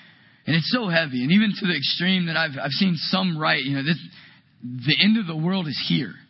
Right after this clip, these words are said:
Like, I've seen words claimed as prophetic saying, "This must be the end." I don't view that as much prophetic as desperate, right? Because the,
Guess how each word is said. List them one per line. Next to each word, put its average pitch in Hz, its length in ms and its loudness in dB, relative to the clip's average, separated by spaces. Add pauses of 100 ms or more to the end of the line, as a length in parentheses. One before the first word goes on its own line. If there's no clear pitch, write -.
(600)
Like, 123 160 -6 (100)
I've 135 100 -4
seen 185 720 0 (580)
words 165 500 -2
claimed 175 320 0
as 151 200 -4
prophetic 151 580 0
saying, 151 680 -2 (400)
"This 214 260 4
must 180 460 -2 (100)
be 185 260 6
the 143 260 0
end." 120 280 -2 (1300)
I 208 120 6
don't 220 220 -2
view 208 240 6
that 185 200 -2
as 165 140 -2
much 180 160 2 (100)
prophetic 160 520 0
as 139 260 0
desperate, 139 460 -4 (480)
right? 156 260 0 (360)
Because 156 320 2 (360)
the, 165 80 0